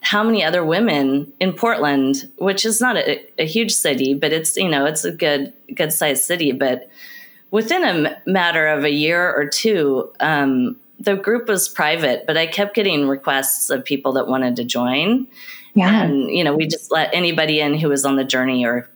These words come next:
Speaker 1: kind of thinking about the, the path. And now it's, like, over a couple hundred people are on there just in Portland that are wanting to go down this road. So, um,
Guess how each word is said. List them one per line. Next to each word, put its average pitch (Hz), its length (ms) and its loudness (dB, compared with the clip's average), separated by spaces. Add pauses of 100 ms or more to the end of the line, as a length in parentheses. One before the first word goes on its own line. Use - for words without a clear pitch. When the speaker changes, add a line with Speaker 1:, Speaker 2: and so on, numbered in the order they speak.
(100)
Speaker 1:
kind 135 180 -2
of 123 80 -4
thinking 143 400 0
about 123 440 -2
the, 127 140 -4 (160)
the 127 100 -2
path. 120 480 -2 (160)
And 139 540 0 (400)
now 156 260 0
it's, - 220 -2
like, 123 400 -4 (300)
over 147 360 2
a 131 80 -4
couple - 340 -4
hundred 127 420 -2
people 120 340 -6
are 123 80 -2
on 123 200 0
there 120 180 -2
just - 320 -4
in 135 120 0
Portland 120 480 -2
that 123 120 0
are 123 100 0
wanting 123 340 0
to 120 480 -4 (640)
go 139 160 0
down 131 180 0
this 123 240 -2
road. 120 380 -2
So, 123 720 -2
um, 123 640 -2